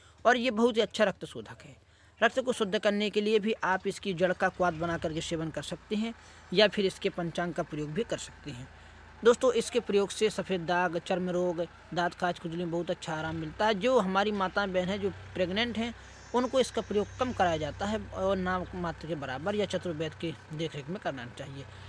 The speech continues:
क्योंकि इसकी ज़्यादा मात्रा उष्ण होती है और ये गर्भ को भी खंडित कर सकता है।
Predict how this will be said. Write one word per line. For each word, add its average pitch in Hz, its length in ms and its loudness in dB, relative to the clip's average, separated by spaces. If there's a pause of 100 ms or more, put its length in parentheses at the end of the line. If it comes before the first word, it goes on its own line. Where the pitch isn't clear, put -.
(160)
क्योंकि 254 200 4
इसकी 247 180 0
ज़्यादा 214 280 4
मात्रा 202 320 0
उष्ण 196 220 0
होती 190 220 -4
है 214 80 0
और 208 100 0
ये 202 140 2
गर्भ 175 300 0
को 185 80 -2
भी 202 120 -2
खंडित 156 280 -6
कर 120 160 -8
सकता - 320 -12
है। 131 160 -10